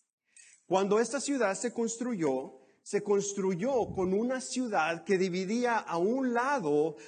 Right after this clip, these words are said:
a todos los asirios y al otro lado a todos los griegos, ¿no? Porque se mantenían cada quien en su propio lugar y había una división física, una pared, como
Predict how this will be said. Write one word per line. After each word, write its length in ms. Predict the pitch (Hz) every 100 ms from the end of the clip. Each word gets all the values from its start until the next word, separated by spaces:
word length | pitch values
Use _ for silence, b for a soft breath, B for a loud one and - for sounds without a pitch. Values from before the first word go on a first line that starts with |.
| B
a 180 | 165 165
todos 260 | 226 262
los 160 | 226 -
asirios 720 | 160 - 269 262 175 156 160
y 140 | 165 185
al 180 | 185
otro 340 | 226 320 - 208
lado 560 | 151 143 143 147 165
a 140 | 165 165
todos 320 | 180 190 208
los 160 | 185 127
griegos, 640 | 151 196 220 - - - _ _ _ 139
¿no? 220 | 165 226
Porque 260 | 190 190
se 120 | 180 190
mantenían 680 | 185 185 180 208 277 151
cada 260 | 127 180 240
quien 260 | 226 240 254
en 80 |
su 180 | 180 180
propio 320 | - 185 214
lugar 380 | 202 190 202 262
y 80 | 175
había 300 | 156 160 196
una 280 | 214 240 254
división 1120 | 214 220 185 170 - 226 277 196 147 151 196 - B B
física, 680 | - 285 277 - 185 160 143
una 340 | 165 196 226
pared, 680 | 233 214 220 262 202 165 185
como 360 | - 151 143